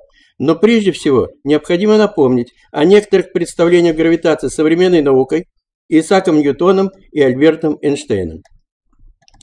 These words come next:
Основываясь на существующих общепринятых представлениях причинно-следственных связей природных явлений,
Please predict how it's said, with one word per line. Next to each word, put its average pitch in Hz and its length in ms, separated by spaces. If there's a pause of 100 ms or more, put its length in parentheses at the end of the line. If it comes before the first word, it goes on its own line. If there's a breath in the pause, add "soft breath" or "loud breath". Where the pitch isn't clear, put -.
(360 soft breath)
Основываясь 196 680
на 160 100
существующих 170 960
общепринятых 170 760
представлениях 160 720
причинно-следственных 156 840
связей 160 300
природных 147 560
явлений, 139 440